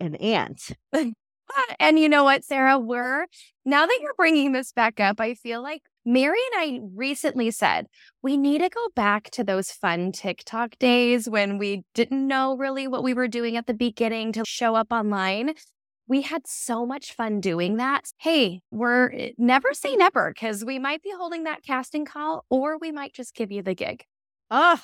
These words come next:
Speaker 1: that'd be great.
Speaker 2: <laughs>
Speaker 1: Anyway, they're a hoot. If you don't follow Jill and Mary on social media, you certainly should. But I wanna talk today. There, we are just around the holidays. There's a lot going on,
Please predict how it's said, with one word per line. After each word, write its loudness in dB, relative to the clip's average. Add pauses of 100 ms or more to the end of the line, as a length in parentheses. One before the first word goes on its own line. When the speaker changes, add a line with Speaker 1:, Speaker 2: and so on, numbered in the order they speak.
(440)
Speaker 1:
that'd -6
be -10
great. -6
Speaker 2:
<laughs> -16 (720)
Speaker 1:
Anyway, 4
they're 2
a 0
hoot. -10 (100)
If -10
you -10
don't -6
follow -2
Jill -8
and -8
Mary -6
on -8
social -6
media, 0
you -2 (100)
certainly -2
should. 0 (400)
But 4
I 6
wanna 4
talk 2
today. 2
There, 2 (160)
we -4
are 2 (200)
just -4 (320)
around -2
the -2
holidays. -2
There's -10
a -8
lot 0
going -6
on, -4